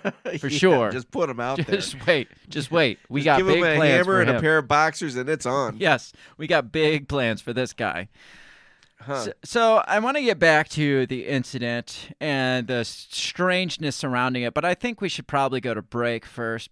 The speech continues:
Speaker 1: because
Speaker 2: It's
Speaker 1: it,
Speaker 2: about to go off the rails.
Speaker 1: it's about to get
Speaker 2: <laughs>
Speaker 1: freaking weird. Weirder than it is. So the stage is set. We know the characters. We
Speaker 2: Yes.
Speaker 1: got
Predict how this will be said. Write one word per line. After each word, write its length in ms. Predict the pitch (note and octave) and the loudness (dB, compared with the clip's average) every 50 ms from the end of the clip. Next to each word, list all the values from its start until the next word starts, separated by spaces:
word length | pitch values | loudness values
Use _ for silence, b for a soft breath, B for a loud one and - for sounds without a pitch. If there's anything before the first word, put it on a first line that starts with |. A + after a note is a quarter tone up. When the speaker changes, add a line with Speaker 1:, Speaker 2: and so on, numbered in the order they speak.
| B2 A#2+ | -14 -12
Speaker 1:
because 680 | - C3 A#2+ A#2 A#2 A2+ A2+ A2 - - - - - B2+ | -8 -6 -4 -4 -4 -4 -4 -6 -10 -12 -16 -16 -16 -16
Speaker 2:
It's 160 | A#2+ G#2 - | -16 -14 -12
Speaker 1:
it, 60 | - | -10
Speaker 2:
about 220 | G#2+ A#2+ A#2+ - | -8 -8 -8 -10
to 60 | - - | -12 -12
go 100 | B2 A2+ | -10 -10
off 120 | A2 - | -10 -12
the 80 | - G2+ | -14 -8
rails. 220 | G#2 G2+ G3 G3 | -2 0 0 0
Speaker 1:
it's 120 | F#3+ - F#3 | 0 0 0
about 240 | E3 D#3+ C#3+ C#3 B2+ | 0 2 0 0 0
to 60 | - | -2
get 220 | C#3+ C3 A#2+ A#2 - - | -4 -4 -4 -4 -6 -12
Speaker 2:
<laughs> 100 | - - | -10 -6
Speaker 1:
freaking 420 | C#3 C3+ C3 - C#3 A#2 A#2+ A#2 | -6 -6 -6 -6 -6 -8 -6 -6
weird. 400 | A#2 A#2 A#2 A#2 A#2 A2+ - - - - - - | -6 -4 -2 -2 -2 -4 -6 -8 -16 -20 -14 -8
Weirder 400 | C#3+ F#3+ G#3+ A3 G3 F#3 E3 D3 | -4 -2 -2 0 0 0 -2 0
than 160 | C#3+ C3+ B2+ | -2 -2 -2
it 120 | A#2+ A#2 A#2 | -2 -2 -4
is. 180 | A2 G#2 - B B B B B B B B | -4 -6 -6 B B B B B B B B
So 180 | - G#3+ A3 G3 | -2 0 0 0
the 80 | D#3 | -2
stage 300 | - - B3 A3+ F#3+ C3 | -2 0 0 0 0 -2
is 100 | A#2+ - | -8 -8
set. 260 | - C3+ A2 G2 - - _ _ | -6 -4 -4 -4 -6 -10 _ _
We 160 | - C3+ D#3 | -6 -4 -2
know 240 | E3 F3+ F#3+ F#3+ F3+ | 0 2 2 2 2
the 100 | F3+ F#3 | 0 -2
characters. 500 | - - B2+ A2 G#2 - - A#2 A2+ A2 C3 | -6 -6 -4 -4 -4 -6 -6 -6 -6 -4 -4
We 140 | A#2+ D#3 | -4 -2
Speaker 2:
Yes. 20 | D#3 | 2
Speaker 1:
got 260 | F#3 E3 C#3+ - _ | 2 2 2 0 _